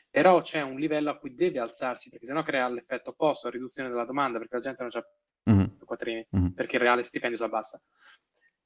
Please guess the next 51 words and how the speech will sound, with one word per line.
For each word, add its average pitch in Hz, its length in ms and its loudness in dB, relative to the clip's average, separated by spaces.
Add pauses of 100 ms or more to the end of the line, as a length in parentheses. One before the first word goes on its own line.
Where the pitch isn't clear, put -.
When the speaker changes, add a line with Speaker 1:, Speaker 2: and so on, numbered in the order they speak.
(140)
Speaker 1:
Quindi 147 180 -2
se 127 100 -4
continua 202 360 0
questo 170 260 0
gioco 131 380 4
dove 127 260 -4
tengono 160 240 0
i 147 60 0
tassi 143 320 -2
alti 117 400 2
e 120 160 -8
gli 123 80 -12
stipendi 165 400 -4
non 135 140 -8
seguono, 120 480 -2
secondo 135 300 -6
me 151 100 0
c'è - 120 -6
un 120 60 -4
problema 151 360 0
di 123 80 -4
calo 131 220 0
della 123 140 0
domanda. 113 400 -2
Con 196 180 -4
il 208 80 -6
calo 165 220 0
della 139 160 2
domanda 117 560 -2
le 120 120 -4
aziende 131 380 -2
faranno, 123 420 -2
non 123 200 -6
faranno 113 340 0
profit, 180 540 2
il, 214 280 2
il 139 140 -8
valore 131 260 2
delle 120 140 2
Speaker 2:
Certo. 117 160 -2
Speaker 1:
azioni 120 200 -2
va 117 120 0
per - 200 -10
terra 117 460 2
Speaker 2:
Certo. - 380 -10
Speaker 1:
e 185 100 8
l'investitore 160 720 4
retail 165 360 4
andrà 135 220 0
a - 20 -4
cercare, 131 840 -4